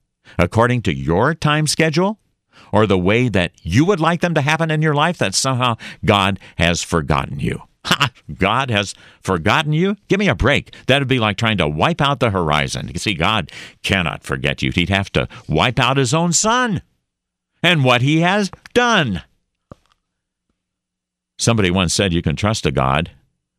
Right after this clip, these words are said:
who will die for you." Well, he has, and you are. The scriptures tell you, "Trust in the Lord at all times." May there never be a time in your life when you do not.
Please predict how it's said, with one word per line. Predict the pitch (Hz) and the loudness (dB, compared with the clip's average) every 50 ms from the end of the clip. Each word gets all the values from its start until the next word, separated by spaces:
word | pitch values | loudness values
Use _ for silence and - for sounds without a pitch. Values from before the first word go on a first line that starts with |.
| _ _ _ _ _ _ _ _ _ - | _ _ _ _ _ _ _ _ _ -4
who | - 92 | -2 0
will | 90 87 85 | 2 2 0
die | 80 95 92 104 107 | 0 0 0 0 0
for | 101 - 87 | 0 0 -2
you." | 69 64 55 - | -2 -2 -4 -4
Well, | - 58 55 64 | -6 -6 -6 -6
he | 69 80 87 | -4 -4 -4
has, | 85 87 98 107 131 131 104 | -2 -2 -2 -4 -4 -4 -4
and | 98 80 82 | -4 -2 -2
you | 92 98 90 | -2 -2 -2
are. | 71 57 50 50 - - _ _ _ _ - - - - | -2 -2 -4 -6 -10 -14 _ _ _ _ -20 -20 -18 -6
The | - 90 85 | -4 -4 -2
scriptures | - - 107 - - 98 87 - | 0 0 -2 0 0 -2 -2 0
tell | - 113 117 | 0 0 0
you, | 110 78 62 | 0 -2 -4
"Trust | - - 101 101 - - | -2 -2 -2 -2 0 -2
in | 101 92 | -2 0
the | 87 87 | 0 0
Lord | 92 95 98 98 92 | 0 0 0 0 -2
at | 87 80 | -2 -2
all | 87 90 87 82 | -2 -2 -2 -4
times." | - - 95 87 78 69 65 - - - - - - | -4 -2 -2 -2 -2 -2 -6 -8 -14 -20 -18 -8 -2
May | 92 101 107 107 | 0 2 2 2
there | 92 101 95 | 2 2 2
never | 95 98 110 101 110 | 2 2 2 0 0
be | 87 104 98 90 | 0 2 0 0
a | 85 | 0
time | - - 104 101 104 104 98 | 0 0 0 2 2 2 0
in | 87 85 | 0 0
your | 85 82 80 | 0 0 0
life | 78 76 73 71 76 - - - - - - - | 0 0 0 0 -2 -4 -10 -20 -20 -20 -12 -4
when | - 78 78 73 | -2 0 0 0
you | 69 62 64 62 | 0 -2 -4 -4
do | 58 - 65 65 | -4 -4 -4 -2
not. | 65 57 50 50 - - - - - | -2 -4 -4 -6 -6 -8 -8 -10 -12